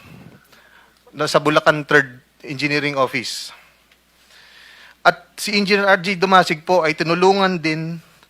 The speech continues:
at si Justin Nuevo, tinulungan po sila ni Engineer Henry Alcantara para maging per-, makakuha po ng permanent item sa opisina po namin.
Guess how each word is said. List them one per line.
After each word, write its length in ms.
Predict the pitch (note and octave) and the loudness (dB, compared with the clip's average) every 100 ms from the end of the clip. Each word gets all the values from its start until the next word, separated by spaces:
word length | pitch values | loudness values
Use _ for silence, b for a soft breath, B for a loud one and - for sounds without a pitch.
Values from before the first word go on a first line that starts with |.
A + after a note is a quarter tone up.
| b b b D3 F3 _ _ _ _ _ _ | b b b -12 -12 _ _ _ _ _ _
at 160 | - D3+ | -6 -4
si 720 | - F#3 F3 E3+ E3+ E3 D#3+ C#3 _ | -4 -2 -2 -4 -4 -6 -8 -12 _
Justin 400 | D3 E3+ - F3 | 2 2 2 0
Nuevo, 240 | F3 D#3+ D#3+ | 2 4 2
tinulungan 560 | E3 E3 E3+ F3 F3 | 2 2 2 2 0
po 160 | E3+ E3+ | -2 -4
sila 240 | E3 D#3 | -2 0
ni 320 | D#3 D#3+ D#3 C#3 B B B B B B _ | 0 -2 -8 -10 B B B B B B _
Engineer 480 | - D3+ D#3 F#3 F3 | -6 -4 0 2 2
Henry 240 | D#3+ F3 E3+ | 0 2 2
Alcantara 480 | D#3 D#3 D3+ C#3+ C#3 | 4 2 2 4 4
para 160 | D#3 D3+ | 6 6
maging 280 | D3 D3 D3 | 4 0 2
per-, 160 | C#3+ | 2
makakuha 480 | C#3+ C3+ D3 D3+ D3+ D3 | 2 2 4 6 4 4
po 80 | |
ng 160 | D3 C#3+ | 0 2
permanent 440 | C#3 C3+ C3+ C3 C#3 | 0 0 -2 -2 -2
item 520 | C3 C#3 B2 B2+ B2 | -2 -2 -4 -6 -6
sa 120 | C#3 | -4
opisina 360 | C3+ C3 C3 B2+ | -4 -4 -2 -2
po 120 | B2 | -2
namin. 400 | A#2 A2+ A2+ G#2 | -4 -6 -8 -14